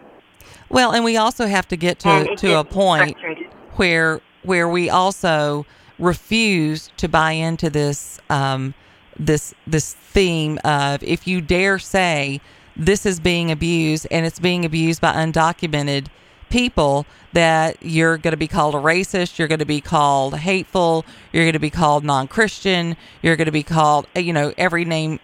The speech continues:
Speaker 1: every name in the book. It is not my job to take care of you if you are able-bodied and willing to work. That's not my job.
Speaker 2: Yes,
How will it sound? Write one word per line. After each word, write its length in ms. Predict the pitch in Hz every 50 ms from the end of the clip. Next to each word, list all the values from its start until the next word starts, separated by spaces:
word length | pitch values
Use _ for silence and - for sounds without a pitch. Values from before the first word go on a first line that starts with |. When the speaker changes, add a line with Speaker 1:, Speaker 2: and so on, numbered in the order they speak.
| - -
Speaker 1:
every 220 | 170 170 165 160 156
name 220 | 156 147 147 147
in 60 | 147
the 80 | 147 156
book. 340 | 160 202 233 196 135 123 - - - - - 302 - - 165 - - - -
It 140 | - 190 202
is 180 | 208 208 175 175
not 380 | 180 190 208 220 240 233 -
my 400 | 202 202 208 202 202 208 214 220
job 640 | 196 160 - 208 220 220 208 196 156 135 131 135 143 139 - - - - -
to 120 | - - 180
take 380 | - - 196 185 196 - -
care 480 | - - 185 180 165 165 165 170 175 - - _
of 400 | 165 151 143 147 156 160 156 - - _ _ _ _ _ _ _ _
you 480 | 175 165 185 247 277 269 202 160 170 190
if 200 | - 180 180 -
you 160 | 185 202 208
are 120 | 226 240 -
able-bodied 760 | - 170 165 170 190 208 190 - 139 135 131 135 165 185 196
and 240 | 135 202 202 190 151
willing 300 | 151 147 151 170 190 202
to 120 | - 233
work. 600 | 240 233 254 285 339 381 381 269 - - - - - - _ _ _ _ _ _ _ _ _ _ _ _ _ _ _ _ _ -
That's 320 | 240 247 269 302 - -
not 240 | 233 233 233 247 -
my 200 | - 302 320 320
job. 420 | 311 311 320 - - - - - -
Speaker 2:
Yes, 180 | 233 233 -